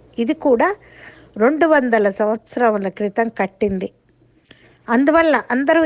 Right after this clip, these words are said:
ఈ దేవాలయాలు తప్పక దర్శించి ఆలయాల పునర్వైభవానికి తమ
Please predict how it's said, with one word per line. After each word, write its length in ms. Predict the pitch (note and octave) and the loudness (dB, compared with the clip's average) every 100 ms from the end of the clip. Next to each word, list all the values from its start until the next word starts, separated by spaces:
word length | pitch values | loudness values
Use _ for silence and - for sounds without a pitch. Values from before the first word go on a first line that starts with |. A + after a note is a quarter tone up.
| C4+ | 0
ఈ 40 | G#3 | 2
దేవాలయాలు 640 | A#3 B3 C4 B3+ A#3 G3+ G3 | 2 4 2 2 0 -2 -4
తప్పక 320 | A3 - B3+ A3 G#3 | -8 -4 -4 -2 -2
దర్శించి 560 | G#3 - C4+ C4+ D#4 A#3 - _ _ _ _ - | -4 -4 -6 -4 -4 -4 -8 _ _ _ _ -8
ఆలయాల 540 | A3 A3+ C#4 C4 A3 F#3 _ | 0 2 4 2 2 -2 _
పునర్వైభవానికి 1080 | A3 C4+ C4 B3+ A3 G3+ G#3 G3+ G3+ - F#3 F#3+ _ _ _ _ | -2 -2 0 0 0 0 0 -2 -6 -8 -10 -12 _ _ _ _
తమ 180 | G#3+ A#3 | -2 0